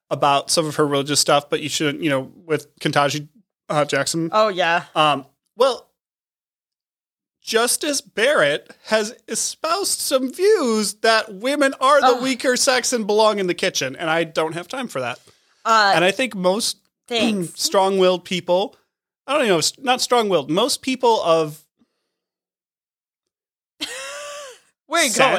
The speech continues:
Speaker 1: sense
Speaker 2: I just
Speaker 1: would say, like, "No, women are just as strong as men, and even if you do the traditional gender role thing, being the person at home all day dealing with children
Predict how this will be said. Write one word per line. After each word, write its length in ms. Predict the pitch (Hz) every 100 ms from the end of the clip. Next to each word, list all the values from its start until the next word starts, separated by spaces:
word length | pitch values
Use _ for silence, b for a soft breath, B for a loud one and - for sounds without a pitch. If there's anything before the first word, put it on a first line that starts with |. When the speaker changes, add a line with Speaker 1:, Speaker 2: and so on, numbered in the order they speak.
| 285
Speaker 1:
sense 180 | - - B B B
Speaker 2:
I 80 | 370
just 320 | 466 466 - B
Speaker 1:
would 200 | 226 240
say, 240 | - 247 240
like, 180 | 226 175
"No, 300 | 196 240 127
women 320 | 147 196 220
are 160 | 180
just 240 | 170 214 233
as 100 | 226
strong 220 | 180 170
as 120 | 180
men, 280 | 160 143 170
and 300 | - 156 156
even 260 | 240 262 262
if 160 | 240
you 80 | 233
do 220 | 196 269
the 100 | 247
traditional 480 | 160 175 160 - 151
gender 300 | 135 147 139
role 180 | 135 131
thing, 340 | 127 143 143 180 b b b b _ 160
being 260 | 240 277
the 60 | 254
person 360 | 240 240 240 208
at 120 | 165
home 360 | - 277 285
all 180 | 208 170
day 300 | 160 156 160 156 -
dealing 260 | 220 220
with 140 | 208 -
children 500 | - 294 196 165